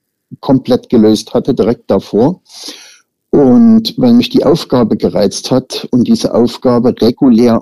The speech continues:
unmöglich war und ich wusste, wie es geht und mir es gelungen ist, vom ersten Monat an mit dem S E Z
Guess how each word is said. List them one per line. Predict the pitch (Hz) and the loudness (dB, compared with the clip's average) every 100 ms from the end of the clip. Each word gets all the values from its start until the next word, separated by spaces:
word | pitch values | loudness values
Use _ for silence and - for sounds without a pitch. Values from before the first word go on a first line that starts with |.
| _ | _
unmöglich | 165 147 123 117 147 120 92 - | 2 4 4 4 2 0 -2 -2
war | 92 101 160 _ _ _ - | -2 -2 -4 _ _ _ -4
und | 110 | -2
ich | - - | -2 0
wusste, | 139 - 123 | -2 0 -2
wie | 107 | 0
es | 98 - | 0 -2
geht | 110 131 147 - | 0 0 -2 -4
und | - 107 | 0 2
mir | 120 120 | 2 2
es | - - | 0 -2
gelungen | 110 110 123 139 | 0 4 4 2
ist, | - 131 - | 0 -4 -4
vom | 113 104 | -2 -2
ersten | 131 - - - 123 | -4 -8 -8 0 2
Monat | 117 120 123 - | 4 2 0 -2
an | 110 127 | 0 2
mit | 131 104 | 2 2
dem | 107 110 | 0 0
S | 110 - | -2 -2
E | 98 | -4
Z | - 120 - | -2 -4 -4